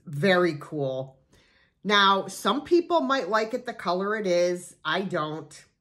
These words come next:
but that's just me. Look at this candelabra.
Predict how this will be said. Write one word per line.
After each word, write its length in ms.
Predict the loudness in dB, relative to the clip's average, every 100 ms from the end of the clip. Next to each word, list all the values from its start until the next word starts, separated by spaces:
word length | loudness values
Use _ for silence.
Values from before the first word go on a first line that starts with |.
| _ _ _ _ -16
but 160 | -10
that's 280 | -8 -8 -10
just 280 | -12 -10 -10
me. 380 | -8 -6 -8 -12 _ -20 -18 -14 -16 -18 _ _ _ _ -10
Look 360 | -2 -2 -2
at 220 | -6 -6 -2
this 280 | -2 -2
candelabra. 1200 | -10 -6 -2 -2 -2 -2 0 0 -2 -6 -8 -10